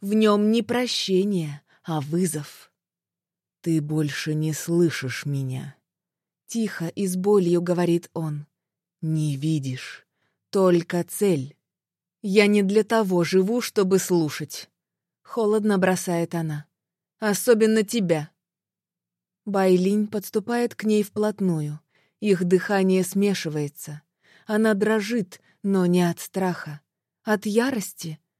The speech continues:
от страсти. «Когда-то ты говорила, что я — твой якорь в шторме»,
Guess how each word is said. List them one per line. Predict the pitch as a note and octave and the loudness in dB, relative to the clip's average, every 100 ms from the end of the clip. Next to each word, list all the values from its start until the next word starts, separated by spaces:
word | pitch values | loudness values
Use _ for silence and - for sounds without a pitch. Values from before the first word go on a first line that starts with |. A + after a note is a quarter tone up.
| _ _ | _ _
от | F3+ F3+ | -4 -4
страсти. | - G3 G#3 G#3+ - - D3+ _ _ _ _ _ _ _ _ _ _ _ _ _ _ | -6 -4 -4 -4 -12 -16 -16 _ _ _ _ _ _ _ _ _ _ _ _ _ _
«Когда-то | - D3 D3+ G3 A3 G3+ | -12 -8 -2 0 0 0
ты | F#3+ F#3+ | 2 0
говорила, | E3+ F3 E3+ E3+ F#3 F3+ E3+ | 2 2 2 2 2 2 0
что | D#3+ - D#3+ | -2 -6 -4
я — | D3 C#3+ F3 E3 C3 _ _ _ _ | -4 -4 -4 -4 -8 _ _ _ _
твой | E3 F3 E3+ - | -4 2 2 0
якорь | F3 F3 F3+ F3+ F3 | 0 2 2 0 -2
в | D#3+ - | -2 -8
шторме», | - - G3+ D3+ C3 A#2 | -8 -2 0 0 -6 -12